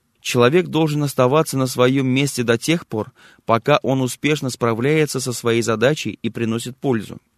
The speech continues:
И высший ответственный руководитель обязан смещать тех, кто плохо справляется со своими обязанностями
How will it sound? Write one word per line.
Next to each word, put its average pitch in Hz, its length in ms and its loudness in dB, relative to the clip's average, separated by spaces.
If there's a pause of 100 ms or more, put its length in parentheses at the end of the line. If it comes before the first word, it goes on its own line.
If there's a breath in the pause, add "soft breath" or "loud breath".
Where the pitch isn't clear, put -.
(140)
И 131 120 6
высший 143 480 2
ответственный 123 680 0
руководитель 117 680 -2 (300 soft breath)
обязан 151 540 2
смещать 135 500 -2
тех, 156 320 0
кто - 200 -2
плохо 131 360 -2
справляется 117 680 2
со 117 100 -6
своими 107 540 0
обязанностями 104 840 -2